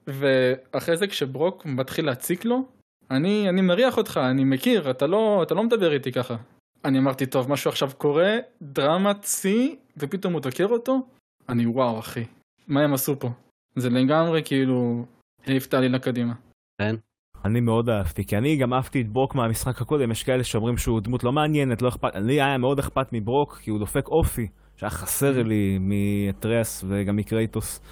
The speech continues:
Speaker 3: המוות שלו, תשמע, אני ציפיתי שמישהו ימות שם, במקדם ובמיוחד, לא ציפיתי שזה דווקא יהיה ברוק.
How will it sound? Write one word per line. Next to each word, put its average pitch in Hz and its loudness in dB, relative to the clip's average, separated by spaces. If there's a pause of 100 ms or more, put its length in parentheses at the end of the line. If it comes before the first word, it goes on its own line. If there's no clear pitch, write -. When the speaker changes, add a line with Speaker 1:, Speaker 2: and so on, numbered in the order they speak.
(240)
Speaker 3:
המוות 143 2
שלו, 170 2 (920)
תשמע, 185 0
אני 131 0
ציפיתי - -2
שמישהו 135 0
ימות 107 2
שם, 135 0
במקדם 117 0
ובמיוחד, 123 -2
לא 170 2
ציפיתי 160 0
שזה 104 -2
דווקא 117 -2
יהיה 117 2
ברוק. 110 -4